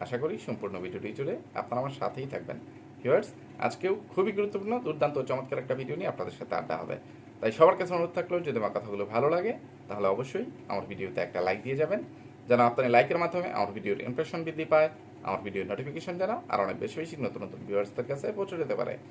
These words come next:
আর যদি কারো কাছে আমার কথাগুলো ভালো নাও লাগে, তাদের কাছে অনুরোধ থাকলো, আমার ভিডিওগুলো দেখতে থাকুন। দেখতে দেখতে ভালো লাগা, ভালোবাসা হয়ে যাবে ইনশাআল্লাহ। শুরুতেই সবার কাছে আবার অনুরোধ থাকলো, সবাই সম্পূর্ণ ভিডিওটি না টেনে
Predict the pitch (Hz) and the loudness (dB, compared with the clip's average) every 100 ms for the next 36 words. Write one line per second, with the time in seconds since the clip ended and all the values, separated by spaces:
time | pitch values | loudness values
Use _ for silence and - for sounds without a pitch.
0 | - - 107 110 139 185 131 - - 107 | -18 -2 0 2 2 2 2 2 -2 -4
1 | 98 101 98 98 95 98 98 98 135 165 | -2 -2 -2 -4 -4 -4 -4 0 2 2
2 | 190 - - - - 120 117 104 98 95 | 0 -4 -10 -18 0 2 2 -2 -4 -4
3 | 104 - - - 98 - - - - - | -4 -8 -8 -6 -6 -6 -12 -20 -16 -6
4 | 95 98 98 95 92 98 120 151 143 156 | -6 -4 -4 -4 -2 -2 0 -2 -4 -4
5 | 196 - - - - - 107 139 131 - | -4 -6 -14 -18 -16 -6 -6 -2 -4 -2
6 | 185 127 92 92 92 98 113 135 98 - | -4 0 0 0 0 2 2 2 -6 0
7 | 123 139 127 - 98 - - - - - | 4 6 4 0 -2 -6 -6 -4 -4 -8
8 | - - - - 123 127 190 - 117 104 | -18 -18 -16 -4 -2 0 -4 0 2 2
9 | 107 - 101 110 123 165 - 170 185 185 | 2 0 0 2 0 -2 -4 -6 -6 -4
10 | 101 98 - 113 131 131 131 127 139 175 | -2 -2 -4 -6 -6 -6 -6 -4 -4 -4
11 | 127 104 120 143 185 | -4 -2 -2 -2 -4